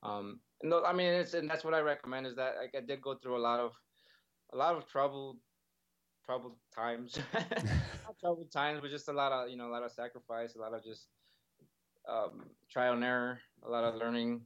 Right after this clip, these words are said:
Um, but that's one thing I did. You have to be smarter than that. You have to learn from your mistakes. If you don't learn from your mistakes, you're just gonna revolve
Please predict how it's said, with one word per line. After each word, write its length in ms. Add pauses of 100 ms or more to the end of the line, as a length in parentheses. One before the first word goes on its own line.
(260)
Um, 280 (100)
but 80
that's 180
one 180
thing 180
I 80
did. 220
You 100
have 200
to 80
be 460 (440)
smarter 380
than 120
that. 140
You 60
have 120
to 60
learn 220
from 80
your 100
mistakes. 640 (200)
If 140
you 80
don't 280
learn 160
from 100
your 80
mistakes, 360
you're 100
just 120
gonna 160
revolve 600